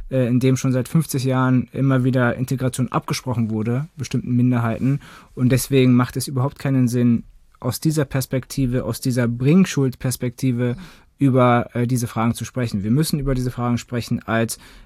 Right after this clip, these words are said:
wie können wir Demokratie herstellen, äh, demokratische, demokratische Standards setzen im Kontext von, von, von Migration, in, in der Realität von Migration,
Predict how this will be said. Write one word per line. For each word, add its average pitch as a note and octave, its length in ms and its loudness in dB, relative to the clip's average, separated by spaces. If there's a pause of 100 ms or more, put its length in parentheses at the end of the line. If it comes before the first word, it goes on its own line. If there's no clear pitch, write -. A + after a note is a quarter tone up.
wie C3+ 280 2
können B2+ 300 0
wir A#2+ 240 2
Demokratie C3 760 0 (260)
herstellen, C3 840 2
äh, C3+ 120 -6
demokratische, B2 640 -2
demokratische B2+ 600 -2
Standards C3 460 -2
setzen B2+ 420 0 (680)
im C3+ 140 2
Kontext B2+ 440 -2
von, A2+ 380 0
von, A2+ 260 -4
von A2 220 -4
Migration, A2+ 640 -4 (440)
in, A#2+ 180 -2
in A#2 120 -4
der A2 140 -2
Realität A2+ 440 0
von A2 140 -2
Migration, A2 680 -4